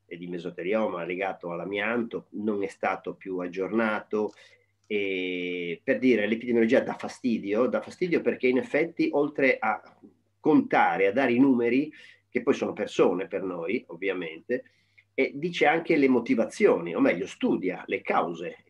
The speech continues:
quindi è questo il nocciolo, eh, il bello e il brutto dell'epidemiologia,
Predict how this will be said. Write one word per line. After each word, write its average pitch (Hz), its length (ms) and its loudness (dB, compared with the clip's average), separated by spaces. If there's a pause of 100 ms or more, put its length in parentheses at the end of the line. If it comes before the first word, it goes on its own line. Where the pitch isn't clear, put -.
(100)
quindi 110 300 -4
è 92 120 -6
questo 160 300 -2
il 98 60 -4
nocciolo, 85 600 -6
eh, 82 580 -18
il 95 160 -10
bello 143 340 4
e - 20 6
il 107 80 2
brutto 113 300 -2
dell'epidemiologia, 104 1000 -2